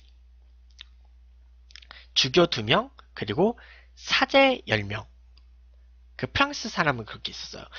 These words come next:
그리고 한국인으로도 최양업 토마스 사제가 한 명이 더 있었죠.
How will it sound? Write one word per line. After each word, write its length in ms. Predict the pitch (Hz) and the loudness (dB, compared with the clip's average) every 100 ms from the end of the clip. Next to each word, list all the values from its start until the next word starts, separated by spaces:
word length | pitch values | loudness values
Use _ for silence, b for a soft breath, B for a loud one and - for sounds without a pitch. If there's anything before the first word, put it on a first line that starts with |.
| B B | B B
그리고 200 | - 131 | -2 -2
한국인으로도 1040 | 151 277 285 302 262 214 180 170 233 269 | -2 -6 -2 -2 0 -2 -2 0 0 0
최양업 460 | - - 285 269 247 | -2 2 4 4 0
토마스 880 | 247 233 220 - 190 180 175 165 202 | 0 2 0 0 -2 0 -2 -2 -8
사제가 460 | - 202 180 165 190 | -10 -8 -6 -2 -2
한 120 | 208 | -2
명이 160 | 196 170 | -4 -6
더 100 | 190 | -12
있었죠. 440 | - - - - | -14 -16 -16 -18